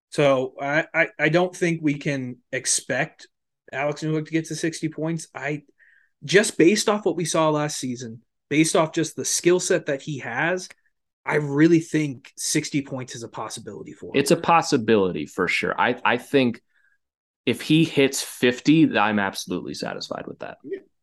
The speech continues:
Speaker 1: No, I'm, I'm satisfied with that too. But we saw a guy like Berkey last year who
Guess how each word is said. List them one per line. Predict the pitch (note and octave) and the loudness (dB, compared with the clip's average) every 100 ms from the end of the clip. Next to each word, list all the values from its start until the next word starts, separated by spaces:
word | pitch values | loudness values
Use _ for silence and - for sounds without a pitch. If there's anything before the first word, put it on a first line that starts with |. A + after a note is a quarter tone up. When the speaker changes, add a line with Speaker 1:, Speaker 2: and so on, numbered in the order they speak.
| _ _ _ - | _ _ _ -4
Speaker 1:
No, | F3 | -2
I'm, | D#3+ - | -2 -2
I'm | F#3 | 2
satisfied | A3+ F3+ G3 | 4 4 2
with | E3 D3 | 2 -2
that | C#3+ | -2
too. | G3 | 0
But | D#3+ | 0
we | F#3 | 0
saw | G#3+ G3+ F#3+ | -4 -2 -2
a | |
guy | E3 D#3+ | 0 0
like | C#3+ B2+ | 0 -2
Berkey | B2+ D3 C3+ - | -8 -4 -4 -6
last | A2+ A2 - A#2+ | -10 -12 -10 -8
year | A#2 A#2 _ _ _ | -8 -10 _ _ _
who | B2+ B2+ A#2 - | -2 -2 -4 -10